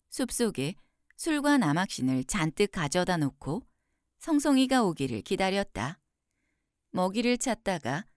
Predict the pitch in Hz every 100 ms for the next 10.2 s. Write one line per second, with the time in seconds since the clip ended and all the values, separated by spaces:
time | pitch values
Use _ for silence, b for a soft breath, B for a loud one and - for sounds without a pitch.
0 | _ _ _ - 311 262 254 240 226 180
1 | 147 147 151 170 196 - - 202 180 127
2 | 135 247 208 208 185 160 - 175 247 -
3 | _ _ _ _ _ - 214 190 196 -
4 | 151 165 - _ _ - 330 294 294 277
5 | 269 277 330 269 285 170 262 147 143 226
6 | 220 214 208 214 151 143 190 - 170 143
7 | 131 160 - _ _ _ 208 220 240 254
8 | 262 262 175 165 233 226 220 220 170 143
9 | - 123 165 170 208 226 190 196 196 -
10 | - 151